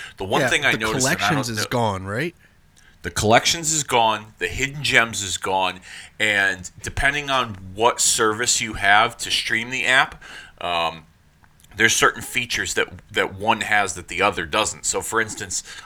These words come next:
Speaker 1: I have an iPhone and I have the W W E app on my iPhone. And if you go into the originals section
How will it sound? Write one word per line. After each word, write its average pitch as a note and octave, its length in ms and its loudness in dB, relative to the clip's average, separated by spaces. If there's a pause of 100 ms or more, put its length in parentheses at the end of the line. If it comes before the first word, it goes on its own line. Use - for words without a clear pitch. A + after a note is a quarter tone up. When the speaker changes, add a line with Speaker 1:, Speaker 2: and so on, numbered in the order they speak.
Speaker 1:
I A#2+ 100 6
have A#2+ 100 4
an A2 80 4
iPhone A2 600 2
and F#2 520 -2
I G2 80 4
have F#2+ 100 0
the F2 80 -12
W F#2 220 0
W F#2+ 240 -2
E - 20 2
app F#2+ 260 0
on F#2+ 200 -2
my G2 160 -2
iPhone. G#2 540 0 (380)
And F#2 400 -2
if - 160 -6
you B2 120 -2
go B2 320 6
into A2+ 400 -4
the G#2+ 340 -8 (380)
originals B2 640 0
section - 640 6